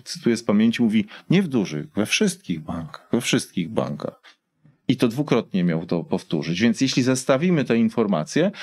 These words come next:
to tym bardziej oczekiwałbym na szybkie wyjaśnienie tej kwestii. Czyli albo zdementowanie i pokazanie, że na przykład został redaktor wprowadzony w błąd, albo też potwierdzenie, że takie informacje znajdują się w aktach, a Niemcy, tak jak twierdzi pan redaktor,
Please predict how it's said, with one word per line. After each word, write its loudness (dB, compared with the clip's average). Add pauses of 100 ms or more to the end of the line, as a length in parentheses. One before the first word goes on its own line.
(160)
to 2
tym 2
bardziej 2
oczekiwałbym 0
na 4 (240)
szybkie 0 (100)
wyjaśnienie 2 (180)
tej 0
kwestii. -4
Czyli 2
albo 4
zdementowanie 2
i 4
pokazanie, 2
że 0
na 2
przykład -2
został 0
redaktor 0
wprowadzony 0
w -6
błąd, 0 (920)
albo 2
też 0
potwierdzenie, 2
że 0
takie 2
informacje 2
znajdują 2
się 0
w -6
aktach, 0
a 2
Niemcy, 2
tak -2
jak -2
twierdzi 0
pan 2
redaktor, 0